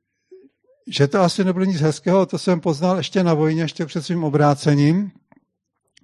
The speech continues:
Jsem byl na vojně v Jičíně a vedle je, vedle Jičína je Valděcká věznice, která byla strašná za Komančů, za, to bylo, to bylo jedno z nejhorších míst. A <clears throat> čas od času jsem měl takovou službu,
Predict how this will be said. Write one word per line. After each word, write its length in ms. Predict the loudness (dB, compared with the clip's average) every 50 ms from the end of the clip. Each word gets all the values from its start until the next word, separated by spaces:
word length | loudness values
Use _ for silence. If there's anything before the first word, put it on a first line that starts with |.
| -12 -12 -10
Jsem 180 | -8 -6 -2 0
byl 80 | 2
na 100 | 4 6
vojně 280 | 6 6 6 6 6 4
v 60 | 2
Jičíně 600 | 0 -4 -4 -2 0 2 4 4 4 4 2 0 -4 _ -20 -20 -20 -20 -20 -20 -20 -20 _ _ _ _ _ _
a 100 | -8 -4
vedle 320 | -2 0 2 4 6 6 8
je, 280 | 8 8 6 6 4 2
vedle 240 | 0 0 2 2 2
Jičína 400 | 0 0 -2 -2 0 2 2 2 4
je 280 | 2 2 2 0 -2 -2
Valděcká 600 | -2 0 0 0 0 -2 -2 -2 -2 0 0 2
věznice, 560 | 2 0 -2 -2 -2 -4 -4 -4 -4 -6 -4
která 200 | -4 -4 -4 -2
byla 160 | -2 -2 -2
strašná 580 | -4 -6 -8 -8 -8 -8 -6 -6 -4 -4 -4 -4
za 120 | -4 -6
Komančů, 640 | -8 -6 -6 -6 -6 -8 -8 -10 -8 -6 -6 -6 -4
za, 200 | -6 -6 -6 -8
to 120 | -10 -12
bylo, 260 | -10 -6 -6 -6 -6
to 120 | -6 -8 -8
bylo 200 | -4 -4 -4 -2
jedno 220 | -4 -4 -6 -8
z 80 | -6 -6
nejhorších 480 | -6 -4 -4 -6 -6 -8 -10 -10 -10
míst. 440 | -10 -8 -8 -10 -10 -14 -20 _ _ _ _ _ _ _ _ _ _ _ _ _ _ _ _ _ _ _ -8 -4
A 460 | 0 0 2 2 0 0 -2 -4 -6 -8 -10 -10 -4 0 2 2 4 4 2 0 -4 -8 _
<clears throat> 800 | _ _ _ _ _ _ _ _ _ -20 -20 -20 _ _ _ _
čas 280 | -2 0 0 2 2
od 120 | 2 -2 0
času 440 | 2 2 2 2 2 2 2 2 2
jsem 220 | 0 0 0 0
měl 180 | 2 2 2 2
takovou 340 | 2 0 0 0 0 0
službu, 760 | 0 2 2 2 4 2 2 4 6 6 8 8 8 6 4